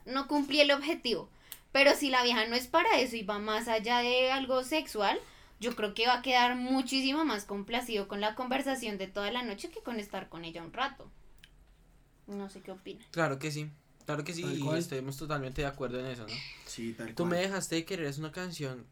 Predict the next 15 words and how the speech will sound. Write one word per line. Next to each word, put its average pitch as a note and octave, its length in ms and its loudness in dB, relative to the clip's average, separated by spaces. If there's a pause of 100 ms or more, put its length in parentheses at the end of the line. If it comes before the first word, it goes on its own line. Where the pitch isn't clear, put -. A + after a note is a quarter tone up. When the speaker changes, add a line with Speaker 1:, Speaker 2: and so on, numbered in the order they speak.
(220)
Speaker 2:
que D#3 80 -2
nos D#3 180 2
va C#3+ 60 6
a C3+ 40 6
marcar C#3 440 2
también D3+ 420 -2 (1300)
la E3 240 2
progresión E3 580 2
principal D3 720 -2 (1200)
de D#3 360 4
este D3 220 2
álbum, D3+ 280 4
y C3+ 40 0
estamos C3 300 -4
diciendo, C#3+ 520 0